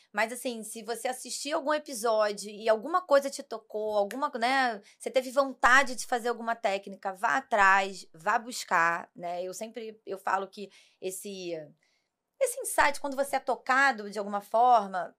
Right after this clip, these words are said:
cara, é porque a sua alma, de alguma forma, gostou daquilo ali que ela ouviu, né? É, a gente tá nesse, nesse, esse ano que Plutão entrou em Aquário, então a espiritualidade vai tá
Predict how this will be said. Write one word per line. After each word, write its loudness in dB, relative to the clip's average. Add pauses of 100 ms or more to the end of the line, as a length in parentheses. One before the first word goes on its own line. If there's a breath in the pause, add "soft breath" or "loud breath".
cara, -4
é -16
porque -10
a -4
sua 0
alma, 0
de -12
alguma -8
forma, -2 (460)
gostou -2
daquilo -6
ali -2
que -6
ela -4
ouviu, -10
né? -12 (440 soft breath)
É, -4 (320)
a -2
gente -10
tá 4
nesse, -4
nesse, -10
esse -2
ano 4
que -16
Plutão -2
entrou -6
em -6
Aquário, 4
então -8
a -4
espiritualidade -4
vai -2
tá 2